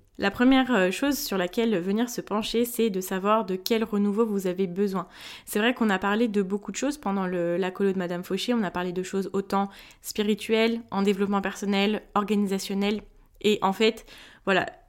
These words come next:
à quel endroit vous vous situez, sur quelles évolutions vous avez envie de travailler,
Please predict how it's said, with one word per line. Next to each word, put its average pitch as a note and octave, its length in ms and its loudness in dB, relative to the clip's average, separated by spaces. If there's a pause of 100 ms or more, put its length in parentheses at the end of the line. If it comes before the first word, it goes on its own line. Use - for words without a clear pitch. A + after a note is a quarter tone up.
(220)
à F#3+ 200 6
quel A#3+ 260 2
endroit A3 260 4
vous A3 60 2
vous G3+ 120 -2
situez, A3+ 640 2
sur A#3+ 200 -6
quelles G#3 280 0
évolutions G#3+ 540 2
vous G#3 200 0
avez F#3+ 260 4
envie F#3+ 280 0
de G3 120 0
travailler, G3 720 0